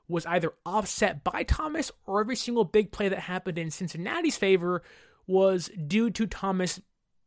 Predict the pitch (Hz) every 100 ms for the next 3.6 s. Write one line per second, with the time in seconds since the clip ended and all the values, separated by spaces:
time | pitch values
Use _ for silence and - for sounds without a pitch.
0 | _ - - 190 180 - 170 - 135 -
1 | - - - _ _ _ _ _ _ _
2 | _ _ _ _ _ 208 214 269 269 269
3 | 254 - 190 156 151